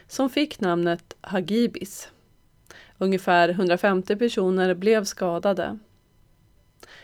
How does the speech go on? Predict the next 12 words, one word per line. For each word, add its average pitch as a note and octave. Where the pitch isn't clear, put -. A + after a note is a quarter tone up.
På F#3
söndagen F#3
drog G#3+
stormen F3+
vidare F3+
ut F3
över D3+
havet. D#3+
Ecuadors A#3+
ledare G3+
ändrar F#3
sig. -